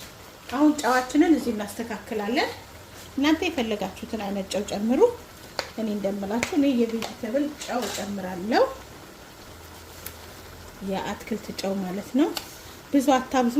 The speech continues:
ጨው አይችልም። ይሄን እጨምራለሁኝ። ጥሩ መረቅ ነው የሚሆንላችሁ። ብታዩ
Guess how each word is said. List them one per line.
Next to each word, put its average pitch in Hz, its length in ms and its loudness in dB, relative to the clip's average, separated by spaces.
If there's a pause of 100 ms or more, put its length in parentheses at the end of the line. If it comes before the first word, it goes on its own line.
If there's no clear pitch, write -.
ጨው 214 180 2
አይችልም። 202 480 0 (3000)
ይሄን 180 340 -4
እጨምራለሁኝ። 170 960 2 (1160)
ጥሩ 311 420 6
መረቅ 214 320 4
ነው 185 120 -2
የሚሆንላችሁ። 180 720 -4
ብታዩ 233 340 0